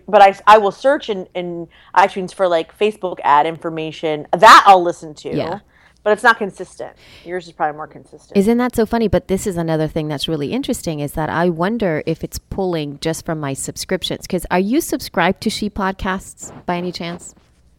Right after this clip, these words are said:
Speaker 1: I don't know.
Speaker 2: Because I am. And so maybe it's not giving us,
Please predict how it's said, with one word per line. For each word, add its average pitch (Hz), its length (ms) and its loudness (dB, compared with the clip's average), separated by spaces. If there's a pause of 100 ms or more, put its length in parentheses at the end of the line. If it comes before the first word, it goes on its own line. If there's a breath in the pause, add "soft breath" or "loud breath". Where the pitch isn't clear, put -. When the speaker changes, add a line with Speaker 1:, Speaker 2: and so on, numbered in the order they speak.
(440)
Speaker 1:
I 156 100 -4
don't 147 140 -4
know. 180 320 -4
Speaker 2:
Because 202 300 0
I 190 160 -2
am. 78 360 -6
And 190 140 -2
so 220 120 0
maybe 214 760 -2
it's - 200 -6
not 190 380 -6
giving 185 340 -2
us, 151 360 -8